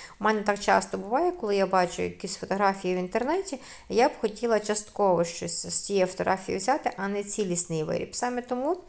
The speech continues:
ось такі будуть невеличкі покрокові інструкції для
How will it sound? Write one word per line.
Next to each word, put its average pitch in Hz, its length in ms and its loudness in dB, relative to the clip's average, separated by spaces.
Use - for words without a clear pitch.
ось 233 180 2
такі 247 460 -2
будуть 214 460 -2
невеличкі 226 1080 0
покрокові 226 1080 2
інструкції 226 840 2
для 226 380 4